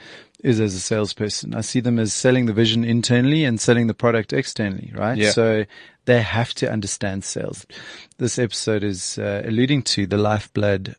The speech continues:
Speaker 1: of the business, right?
Speaker 2: Yeah.
Speaker 1: So guys, can we talk to some of the myths then that need to be dispelled?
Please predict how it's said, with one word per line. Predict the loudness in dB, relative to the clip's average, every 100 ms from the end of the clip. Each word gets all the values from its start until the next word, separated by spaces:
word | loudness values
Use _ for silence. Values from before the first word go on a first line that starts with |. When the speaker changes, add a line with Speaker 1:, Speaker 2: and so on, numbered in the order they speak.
| _
Speaker 1:
of | -2 0 0 -2
the | -2
business, | 2 2 2 -8 -8 -4
right? | -2 0
Speaker 2:
Yeah. | 0 -4 -8 -12 -12 -14 -16 -8
Speaker 1:
So | 0 2
guys, | 4 4 4 0 0
can | 2 4
we | 2
talk | 2 2 2 _ -2
to | 2 2
some | 2 0 0
of | 0
the |
myths | 0 0 -2 -8 -12 -10
then | -4 -2 -2 -2
that | 0 0 2
need | 2 2
to | -2
be | -2 -2
dispelled? | -2 -2 0 0 -2